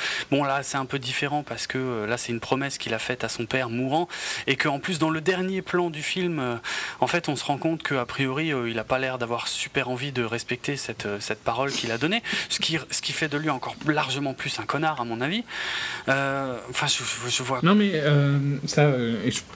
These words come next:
Speaker 2: vais faire déjà une petite critique, c'est au tout début du premier film, et de toute façon, c'est spoilé dans les trailers. Mais c'est, c'est super mal écrit, hein, ça,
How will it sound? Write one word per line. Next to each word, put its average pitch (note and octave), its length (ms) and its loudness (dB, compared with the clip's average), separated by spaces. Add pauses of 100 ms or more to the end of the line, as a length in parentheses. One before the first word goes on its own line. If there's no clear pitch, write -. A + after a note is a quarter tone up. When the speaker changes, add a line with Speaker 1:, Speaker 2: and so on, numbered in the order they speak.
(120)
Speaker 2:
vais A#2 140 4
faire A#2 300 2
déjà A#2 280 4
une A#2 140 2
petite B2+ 300 0
critique, C3 300 2
c'est A#2+ 120 2
au A2 40 4
tout D3 200 4
début A#2 300 2
du G#2 340 2
premier A2+ 240 2
film, B2 200 4
et A2 40 0
de - 40 -4
toute - 140 -2
façon, A#2+ 240 4
c'est - 140 -2
spoilé G2 420 0
dans G2 160 -4
les F#2+ 120 -6
trailers. G#2 360 -4 (540)
Mais A2 340 6 (320)
c'est, - 220 4
c'est - 200 2
super A2+ 400 2
mal G2+ 160 2
écrit, A#2 300 2
hein, A#2+ 100 0
ça, G#2 200 0